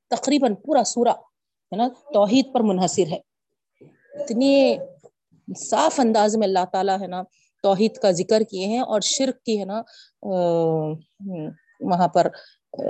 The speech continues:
منفی کی، ہے نا، کیے ہیں۔ تو یہاں آپ دیکھیے اس سورت کے تعلق سے، م، ہم کو یہ معلوم ہوتا ہے کہ یہ سورہ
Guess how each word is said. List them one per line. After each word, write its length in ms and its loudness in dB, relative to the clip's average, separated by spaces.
منفی 320 4
کی، 220 -10
ہے 240 -10
نا، 100 -8
کیے 240 0
ہیں۔ 200 -4
تو 100 6
یہاں 440 6
آپ 280 2
دیکھیے 400 4
اس 220 2
سورت 280 2
کے 100 2
تعلق 400 2
سے، 380 4
م، 280 -6
ہم 160 -6
کو 460 0
یہ 260 -4
معلوم 360 0
ہوتا 240 -2
ہے 180 0
کہ 500 -2
یہ 160 -2
سورہ 220 -4